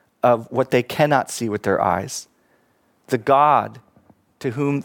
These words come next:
they have to deal with, the God who sees everything, the God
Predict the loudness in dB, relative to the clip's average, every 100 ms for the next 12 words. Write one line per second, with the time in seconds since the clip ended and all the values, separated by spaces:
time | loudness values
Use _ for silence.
0 | 0 0 2 -2 -2 -10 -4 -2 -2 -4
1 | -10 -16 -20 -20 _ _ _ _ _ -4
2 | 0 2 2 0 -10 -6 -4 0 0 0
3 | -4 -6 -12 -12 -20 _ _ _ -4 0
4 | 4 4 4 0